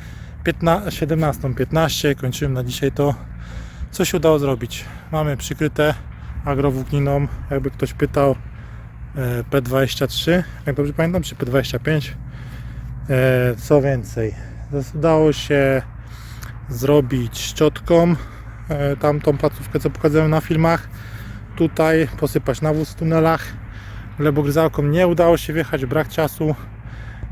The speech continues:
Chciałem wjechać na tą placówkę, ale niestety jest tak cholernie mokro, że w zwyczajnie świecie musiałem odpuścić. Także to by było na tyle dzisiaj.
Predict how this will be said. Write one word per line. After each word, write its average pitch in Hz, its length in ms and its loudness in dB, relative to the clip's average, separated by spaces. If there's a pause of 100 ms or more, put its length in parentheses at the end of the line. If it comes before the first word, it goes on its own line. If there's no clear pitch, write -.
Chciałem 156 480 4
wjechać 139 280 0
na 165 80 2
tą 156 180 2
placówkę, 143 640 2 (920)
ale 139 140 0
niestety 139 280 0
jest 143 160 4
tak 165 140 0
cholernie 151 440 4
mokro, 151 520 6 (600)
że 156 180 2
w 165 40 0
zwyczajnie 180 460 2
świecie 175 280 0
musiałem 165 300 2
odpuścić. - 640 -4 (1080)
Także 190 340 4
to 190 160 2
by 185 120 6
było 160 460 8
na 143 100 0
tyle 165 220 2
dzisiaj. 165 360 2